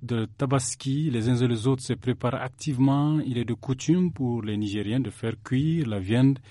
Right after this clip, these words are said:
des animaux immolés avant de la partager. À cet effet,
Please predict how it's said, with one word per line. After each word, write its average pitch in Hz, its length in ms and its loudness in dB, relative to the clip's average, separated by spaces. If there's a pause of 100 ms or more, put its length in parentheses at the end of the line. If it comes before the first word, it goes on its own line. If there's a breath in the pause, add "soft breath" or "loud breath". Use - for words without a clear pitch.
(320 soft breath)
des 107 160 2
animaux 113 260 4
immolés 110 540 4
avant 117 260 2
de 110 80 0
la 101 140 -2
partager. 110 600 -2 (100)
À 101 80 -10
cet - 220 -6
effet, 117 340 0